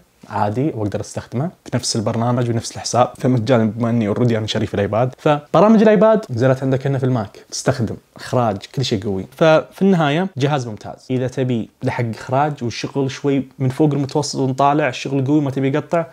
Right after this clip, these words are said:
ما انصحك في الثمانية. حتى اللابتوبات يعني ما انصحك في الثمانية، خذ الستاش جيجا الرام. اذا بتاخذ الماك بوك اير حق الدراسه خذ ثمانية عادي، حتى هذا حق الدراسه ثمانية ممتازه. الماك بوك برو تبي له حق شغل متوسط ونطالع،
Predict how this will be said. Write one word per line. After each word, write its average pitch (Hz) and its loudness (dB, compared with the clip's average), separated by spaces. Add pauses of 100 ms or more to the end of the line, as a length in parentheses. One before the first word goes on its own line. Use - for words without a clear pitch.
(120)
ما 135 2
انصحك 123 -2
في - -12
الثمانية. 127 0 (440)
حتى - -8
اللابتوبات 104 -4
يعني 87 -2
ما 110 -2
انصحك 110 -6
في - -20
الثمانية، 98 -8
خذ - -6 (360)
الستاش - -10 (160)
جيجا 101 -2 (180)
الرام. 98 -2 (100)
اذا 139 4
بتاخذ 135 -2
الماك 110 -2
بوك - -2
اير 135 2
حق - -8
الدراسه 127 -2
خذ 135 -2
ثمانية 101 -8
عادي، 101 -6 (100)
حتى 139 -6
هذا 113 0
حق - -10
الدراسه 110 -4
ثمانية 113 -4
ممتازه. 98 -6 (140)
الماك 143 2
بوك 139 -2
برو 160 4
تبي 160 4
له 151 4
حق 127 -2
شغل 127 -2
متوسط 123 0
ونطالع، 139 -2